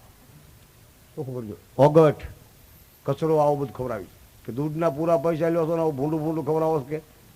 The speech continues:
એનાય પાંચસો દંડ કર્યા. ત્રીજા માલધારીને કે, "તમે શું ખવડાવો?"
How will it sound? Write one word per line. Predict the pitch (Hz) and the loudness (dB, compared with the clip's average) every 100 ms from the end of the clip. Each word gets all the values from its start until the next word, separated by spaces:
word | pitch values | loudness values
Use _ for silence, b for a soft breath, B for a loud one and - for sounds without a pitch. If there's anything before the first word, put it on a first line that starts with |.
| - - - - - - - 151 | -20 -20 -20 -20 -20 -20 -10 -4
એનાય | 165 160 | 0 0
પાંચસો | 113 135 123 117 | 0 -4 -4 -6
દંડ | 107 107 85 | -8 -8 -10
કર્યા. | - - - - - - - - - - - - - - - - | -18 -20 -20 -20 -20 -20 -20 -20 -20 -20 -20 -20 -20 -20 -18 -4
ત્રીજા | 151 165 | 2 4
માલધારીને | 160 160 160 156 156 | 4 4 2 2 0
કે, | 151 | 0
"તમે | 135 165 147 | -2 -2 0
શું | 170 | 0
ખવડાવો?" | 160 156 139 107 | 2 2 2 -2